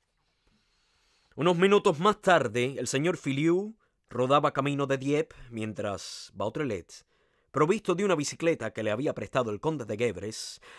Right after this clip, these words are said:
rodaba por la carretera de Yerville y de Courdebec-en-Caux.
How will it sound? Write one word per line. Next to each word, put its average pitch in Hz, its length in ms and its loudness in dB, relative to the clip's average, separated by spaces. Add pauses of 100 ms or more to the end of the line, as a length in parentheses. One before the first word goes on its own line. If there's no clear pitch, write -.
(180)
rodaba 165 560 6
por 143 160 0
la 135 100 4
carretera 139 420 0
de 123 140 0
Yerville 180 640 -2 (420)
y 135 100 -4
de 127 340 2
Courdebec-en-Caux. 135 1600 -2